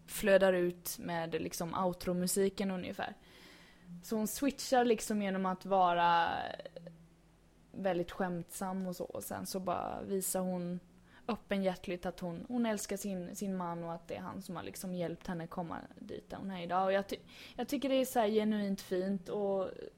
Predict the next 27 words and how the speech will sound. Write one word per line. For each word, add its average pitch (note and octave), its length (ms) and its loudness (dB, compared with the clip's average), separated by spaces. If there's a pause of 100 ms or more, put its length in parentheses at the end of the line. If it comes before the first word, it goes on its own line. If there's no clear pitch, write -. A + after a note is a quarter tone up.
(340)
tillsammans G#3 560 -2
med G3+ 120 -2
att - 80 -8
jag F3+ 80 -4
tycker F#3 260 -4
hon, E3+ 400 -4 (720)
hon F3+ 140 -6
är - 40 -6
en F3+ 40 -6
sjukt F3+ 260 -6
bra F3+ 120 -4
skådis F#3+ 480 -6
så G#3 80 -2
blir F#3+ 200 0
det F3+ 80 -2
här F3+ 120 0
talet, - 680 -4 (320)
det C4 80 0
blir D#4+ 180 6
en D4 180 2
självklar C4+ 520 4
vinnare A3 540 6
för B3 140 -2
mig F#3 240 -2
liksom. E3 400 -6 (420)
Av G#3+ 220 2
de G#3 280 6